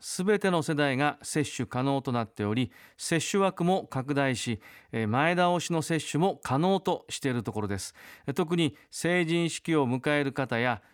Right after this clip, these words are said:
受験生、就活生などの貴重な機会や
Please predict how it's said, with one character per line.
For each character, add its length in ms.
受 140
験 260
生、 340
就 300
活 220
生 220
な 140
ど 80
の 180
貴 120
重 220
な 200
機 160
会 320
や 220